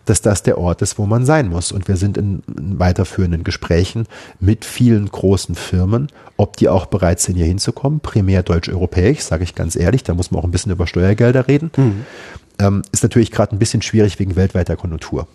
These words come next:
Speaker 1: Also die geht gerade so massiv nach unten, es ist gerade schwierig, Firmen zu überzeugen, richtig groß zu investieren. Aber wir sind dran und ich bin mir sehr sicher, wenn wir in zwei bis drei Jahren nochmal reden, hat sich sehr viel getan.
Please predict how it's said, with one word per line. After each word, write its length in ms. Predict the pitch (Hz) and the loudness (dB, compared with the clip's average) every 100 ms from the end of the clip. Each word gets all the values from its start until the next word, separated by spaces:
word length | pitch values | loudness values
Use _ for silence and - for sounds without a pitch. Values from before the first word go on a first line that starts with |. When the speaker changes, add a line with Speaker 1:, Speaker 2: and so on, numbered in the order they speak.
| - | -6
Speaker 1:
Also 140 | 85 | -4
die 100 | 90 | 0
geht 160 | 104 - | 0 2
gerade 200 | 98 95 | 0 2
so 120 | 117 | 2
massiv 400 | 113 - 113 - | 2 2 0 0
nach 160 | 90 - | -2 0
unten, 200 | 101 104 | -2 0
es 100 | 87 | -2
ist 140 | 95 | -2
gerade 220 | - 95 | 0 0
schwierig, 540 | - - 113 113 98 - - - | 0 2 4 4 2 -2 -14 -20
Firmen 260 | - 110 104 | -2 0 2
zu 120 | - | 0
überzeugen, 640 | 107 95 - 110 98 92 98 | 2 2 0 2 2 0 0
richtig 400 | 135 107 - - | 2 2 -2 -6
groß 280 | - 92 - | -2 -2 -2
zu 120 | - | -2
investieren. 680 | 85 85 - - 120 120 113 - - | 0 -2 -2 2 2 2 -2 -10 -8
Aber 160 | - 104 | 0 2
wir 80 | 104 | 2
sind 200 | 95 92 | 0 -2
dran 340 | - 113 135 143 | -2 0 0 0
und 100 | 92 | -2
ich 120 | 90 | -2
bin 120 | 95 | -2
mir 140 | 92 82 | 0 0
sehr 280 | 87 107 82 | 4 4 4
sicher, 300 | 85 - 78 | 0 -2 -2
wenn 80 | 80 | -2
wir 80 | |
in 60 | 71 | -2
zwei 220 | - 82 | 0 0
bis 120 | 80 | -2
drei 160 | - 92 | -4 -2
Jahren 160 | 76 73 | 0 0
nochmal 300 | 82 - 80 | -2 -2 -4
reden, 300 | 80 76 73 | -2 -4 -4
hat 80 | - | -6
sich 160 | 92 | -8
sehr 380 | - - 90 80 | -4 -2 0 -2
viel 180 | - - | -4 -10
getan. 300 | - - - | -10 -12 -16